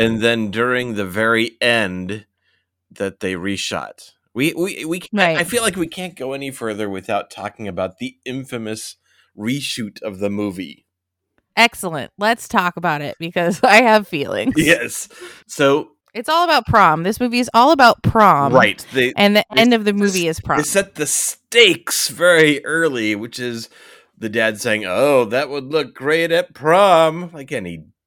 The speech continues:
Speaker 1: dad fucking cares about
Speaker 2: And
Speaker 1: prom.
Speaker 2: Andy Potts,
Speaker 1: <laughs> Uh-huh.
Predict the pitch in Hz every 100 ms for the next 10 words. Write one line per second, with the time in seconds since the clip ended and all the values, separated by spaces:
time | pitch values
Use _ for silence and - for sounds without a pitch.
0 | _ - - - _ _ _ _ _ _
1 | _ - - - 202 202 196 - 73 104
2 | 208 226 240 226 247 226 226 214 - 123
3 | 160 135 131